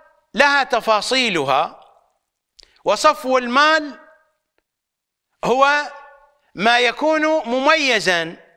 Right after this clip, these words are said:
في غنائم الحرب وغير ذلك.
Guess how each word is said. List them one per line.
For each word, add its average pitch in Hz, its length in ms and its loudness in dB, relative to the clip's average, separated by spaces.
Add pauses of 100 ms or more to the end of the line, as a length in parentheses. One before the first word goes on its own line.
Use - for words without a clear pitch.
(1600)
في 240 640 0 (540)
غنائم 254 580 2
الحرب 277 800 0
وغير 240 460 0
ذلك. 147 540 -2